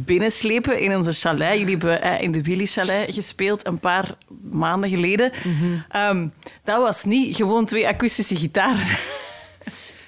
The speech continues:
Speaker 2: Nee, er kan hier en daar wel al iets mislopen. Maar
Speaker 1: Want beschrijf jullie setting nog eens even voor mensen die dit eigenlijk nog nooit gezien hebben. Want misschien zijn er ook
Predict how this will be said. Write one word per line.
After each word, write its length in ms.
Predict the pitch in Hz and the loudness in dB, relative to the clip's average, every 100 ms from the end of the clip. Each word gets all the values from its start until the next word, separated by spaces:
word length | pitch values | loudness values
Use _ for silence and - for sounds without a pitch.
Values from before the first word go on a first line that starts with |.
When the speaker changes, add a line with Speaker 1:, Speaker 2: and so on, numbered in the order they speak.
| - - | -12 -2
Speaker 2:
Nee, 380 | 202 208 202 | 2 2 2
er 200 | 202 208 | 0 0
kan 240 | - 262 247 | 0 2 4
hier 300 | 233 240 214 | 4 4 2
en 100 | 190 | 2
daar 220 | 180 190 | 2 2
wel 220 | 190 180 | 2 2
al 160 | 175 170 | 4 2
iets 420 | 160 - - - _ _ _ _ - | 0 -2 -4 -8 _ _ _ _ -6
mislopen. 1160 | 180 180 180 170 - - 160 151 147 156 147 - | -2 2 2 2 0 -2 -2 -4 -6 -6 -8 -4
Maar 280 | 190 190 - - _ _ _ _ _ _ | 0 0 -2 -10 _ _ _ _ _ _
Speaker 1:
Want 140 | 202 185 | -6 -2
beschrijf 440 | - 185 185 277 | -2 0 0 2
jullie 200 | 254 220 | 0 0
setting 420 | - 165 165 214 | 2 0 2 2
nog 140 | 208 214 | 2 2
eens 120 | - | 2
even 260 | 214 220 | 0 0
voor 160 | 185 190 | 0 2
mensen 300 | 170 196 214 | 2 2 0
die 120 | 185 | -2
dit 240 | 165 151 - | -4 -8 -8
eigenlijk 360 | 160 151 156 143 | -8 -4 -4 0
nog 100 | 151 | 0
nooit 180 | 151 - | 0 -2
gezien 260 | 175 180 | -2 -2
hebben. 240 | 220 262 - | -2 -2 -4
Want 160 | 160 160 | -4 -2
misschien 300 | - 185 170 | -2 0 2
zijn 160 | 160 | 2
er 60 | 156 | 0
ook 140 | 147 | -2